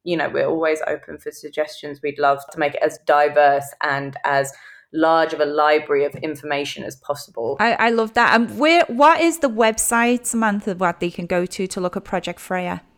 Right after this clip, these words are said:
Speaker 1: So it's freya dash X O dot com, and Freya is spelled F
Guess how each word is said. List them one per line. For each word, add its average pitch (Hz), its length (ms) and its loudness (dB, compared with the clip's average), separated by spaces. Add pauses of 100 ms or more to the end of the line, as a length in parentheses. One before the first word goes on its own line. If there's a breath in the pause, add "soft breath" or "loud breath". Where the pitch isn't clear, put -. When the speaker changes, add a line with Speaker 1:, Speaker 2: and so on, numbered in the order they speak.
(340)
Speaker 1:
So 220 200 4
it's - 320 2
freya 220 600 4 (120)
dash 185 460 2
X - 340 0
O 151 560 4
dot - 220 2
com, 143 380 0
and 156 200 -4
Freya 180 380 2
is 165 220 -2
spelled 151 400 2 (160)
F 196 400 -2